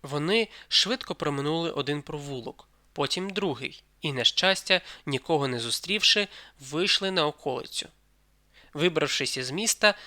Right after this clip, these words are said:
Блад бігом потягнув бліду і знесилену дівчину на узгір'я, де стояв будинок полковника Бішопа. В кількох словах він розповів їй, хто він і що, а потім вони бігли мовчки,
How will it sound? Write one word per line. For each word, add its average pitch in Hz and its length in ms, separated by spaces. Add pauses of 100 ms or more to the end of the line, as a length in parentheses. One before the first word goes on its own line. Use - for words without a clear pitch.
(140)
Блад 131 420
бігом 196 480
потягнув 165 520
бліду 143 360
і 147 80
знесилену 135 600
дівчину 170 520 (200)
на 139 180
узгір'я, 135 680 (280)
де 139 160
стояв 143 560
будинок 147 420
полковника 135 680
Бішопа. 135 540 (640)
В - 60
кількох 165 480
словах 156 520 (200)
він 160 180
розповів 180 560
їй, 120 240
хто 180 340
він 196 240
і 165 120
що, - 340 (380)
а 147 100
потім 202 580 (460)
вони 139 320
бігли 160 420
мовчки, 139 560